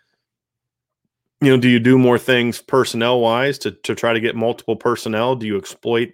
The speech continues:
misadvantages that you have personnel-wise? Do you do things where maybe you run a few more trick plays? Do you th-, do things to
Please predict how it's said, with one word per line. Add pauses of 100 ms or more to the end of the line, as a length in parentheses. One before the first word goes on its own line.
misadvantages
that
you
have
personnel-wise?
Do
you
do
things
where
maybe
you
run
a
few
more
trick
plays?
Do
you
th-,
do
things
to